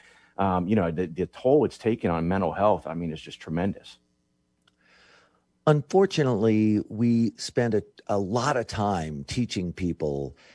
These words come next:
Speaker 2: how to do well in, in terms of their, uh, success in life,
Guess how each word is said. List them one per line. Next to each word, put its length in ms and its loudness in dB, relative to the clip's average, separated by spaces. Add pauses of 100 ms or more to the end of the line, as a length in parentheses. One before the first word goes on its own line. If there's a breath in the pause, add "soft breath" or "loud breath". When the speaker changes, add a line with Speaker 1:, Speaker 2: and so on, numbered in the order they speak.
(120)
Speaker 2:
how 540 2
to 580 -2 (100)
do 260 6
well 580 0 (180)
in, 280 -2 (140)
in 240 -2
terms 420 -2
of 180 -2
their, 420 0 (340 loud breath)
uh, 100 0
success 720 0 (100)
in 140 -10
life, 480 -4